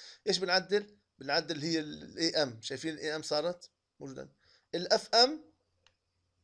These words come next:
الامبليتيود نفسه، شايفين الامبليتيود واحد، بنعدلش في الامبليتيود. بس ايش بنعدل؟ بنعدل بالفريكونسي. هون الفريكونسي اختلفت، هاي الفريكونسي هون اكبر، هون لا اصغر. هون الفريكونسي كلها نفسها. بس ايش بيختلف؟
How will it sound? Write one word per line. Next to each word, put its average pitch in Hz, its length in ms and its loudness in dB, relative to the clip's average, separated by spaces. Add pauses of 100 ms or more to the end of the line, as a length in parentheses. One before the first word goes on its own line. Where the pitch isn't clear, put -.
(360)
الامبليتيود 175 580 2
نفسه، 185 180 2
شايفين 170 260 -2
الامبليتيود 156 440 -4
واحد، 156 360 4
بنعدلش 151 320 -2
في 160 60 -8
الامبليتيود. 135 440 -8 (280)
بس 151 160 2
ايش 190 100 6
بنعدل؟ 175 400 2
بنعدل 160 320 0
بالفريكونسي. 160 640 -4
هون 151 140 -2
الفريكونسي 180 420 -6
اختلفت، 139 440 -2
هاي 135 120 -4 (300)
الفريكونسي 151 460 -6
هون 147 140 -2
اكبر، 160 380 0
هون 135 160 -4
لا 143 220 -4
اصغر. 160 380 -2 (540)
هون 175 100 6
الفريكونسي 202 500 0
كلها 214 180 4
نفسها. - 420 2 (800)
بس 151 220 0
ايش 190 120 4
بيختلف؟ 170 520 -2